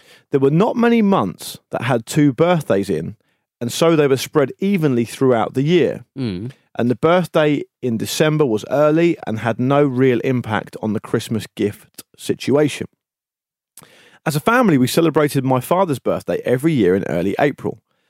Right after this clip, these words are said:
Speaker 1: My mother giving my dad a few quid to go to the pub and have a good old time, and a special dinner or meal awaiting on his return. Every year, even when we became teens and young adults, leaving home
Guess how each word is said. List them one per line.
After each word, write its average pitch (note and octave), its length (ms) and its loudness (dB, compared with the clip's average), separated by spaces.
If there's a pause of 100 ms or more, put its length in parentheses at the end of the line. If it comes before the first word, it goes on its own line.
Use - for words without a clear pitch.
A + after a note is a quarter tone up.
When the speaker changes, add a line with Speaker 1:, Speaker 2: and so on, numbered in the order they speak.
(180)
Speaker 1:
My G2 100 -8
mother A#2 220 0
giving A2 240 -4
my G2+ 120 0
dad F2+ 160 0
a F2+ 60 -4
few F2+ 180 -2
quid - 220 -2
to - 60 -12
go D2 120 -2
to D#2 80 -4
the C#2+ 80 -4
pub D3+ 280 -2
and G#2+ 100 -4
have F#2+ 120 -6
a G2 60 -6
good G#2 120 -4
old F2+ 160 -2
time, G#2+ 380 -2 (340)
and E2+ 80 -6
a E2+ 40 -4
special B2 360 -2
dinner G2+ 260 0
or G2+ 100 0
meal G2 340 0
awaiting F#2 400 -4
on E2 100 -4
his D#2+ 140 -8
return. A2 420 -2
Every C#3 300 0
year, A2 220 4
even B2+ 220 -2
when A#2 120 -2
we G2+ 60 -6
became G2 280 -4
teens A#2+ 320 -4
and G2 100 -2
young G2 140 -2
adults, C#3+ 400 0
leaving C#3 300 2
home G2+ 340 0